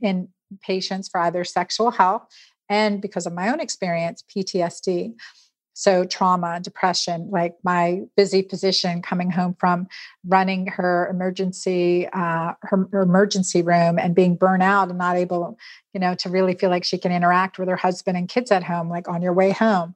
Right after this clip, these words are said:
do this lozenge of oxytocin, anywhere between twenty I U's to fifty I U's. And we'll do this for a period of no more than,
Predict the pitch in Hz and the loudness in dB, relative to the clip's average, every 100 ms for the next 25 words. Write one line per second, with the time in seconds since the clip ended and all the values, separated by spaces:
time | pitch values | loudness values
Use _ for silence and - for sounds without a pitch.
0 | - _ _ 170 175 196 - 170 165 - | -20 _ _ -10 -6 -8 -4 -6 -6 -8
1 | 190 190 175 170 - 185 196 175 - 180 | -6 -4 -4 -4 -8 -10 -4 -4 -2 -4
2 | 180 175 175 175 175 185 - 185 185 - | -2 0 4 4 4 0 -2 -2 -2 -4
3 | 175 185 190 196 185 175 170 - - 180 | -2 2 2 4 4 4 2 -4 -2 -2
4 | - 208 226 185 180 - - - - _ | 2 4 6 4 4 2 -6 -16 -20 _
5 | 220 196 208 208 214 214 - 190 180 - | 0 4 4 6 4 2 2 2 2 2
6 | 185 180 175 160 175 190 185 185 196 202 | 4 4 2 0 0 4 4 4 2 0